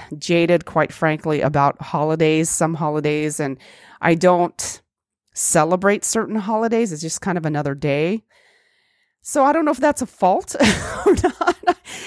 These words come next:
It just happens to be the way it is, to be honest about that. So with Memorial Day, you know, I remember my dad, and I remember people that I know personally that have either passed away due to wars or that have fought in wars and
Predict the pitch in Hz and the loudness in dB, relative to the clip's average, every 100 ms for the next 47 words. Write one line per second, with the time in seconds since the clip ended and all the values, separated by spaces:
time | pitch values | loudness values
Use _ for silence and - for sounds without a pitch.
0 | - 254 220 339 277 277 285 262 - 214 | -4 -2 2 2 2 2 2 -2 -2 0
1 | 269 202 190 233 269 247 302 170 139 - | 0 -2 -2 0 0 0 0 0 -2 -8
2 | - - 233 226 226 220 196 170 262 285 | -10 -2 0 0 -2 -2 -2 0 0 -2
3 | - 156 131 139 143 131 127 - - - | -4 -4 -2 -2 -2 -2 -4 -14 -20 -20
4 | - - - 294 277 262 277 269 269 254 | -20 -10 0 4 4 4 2 2 2 2
5 | 269 339 339 208 175 156 156 - _ - | 2 0 -2 0 0 0 -2 -6 _ -6
6 | 196 175 175 190 208 214 202 190 151 143 | 0 2 2 0 -2 0 0 0 2 4
7 | 139 143 143 143 160 160 147 135 - 190 | 4 2 0 -2 -2 0 -2 -2 -6 -4
8 | 180 160 151 143 143 135 139 135 - 151 | -4 0 0 0 0 0 0 -2 -2 -2
9 | - 147 143 139 139 151 131 131 - - | -2 -4 0 0 0 0 -2 -4 -10 -2
10 | 160 147 - 135 - 156 143 139 139 151 | 0 0 0 -2 -2 -4 -2 0 0 2
11 | 139 135 135 135 139 135 131 131 135 123 | 2 0 0 0 0 -2 -2 0 -2 -2
12 | - 160 - 151 127 131 131 143 135 | 2 4 4 -2 -2 -2 -4 -2 -4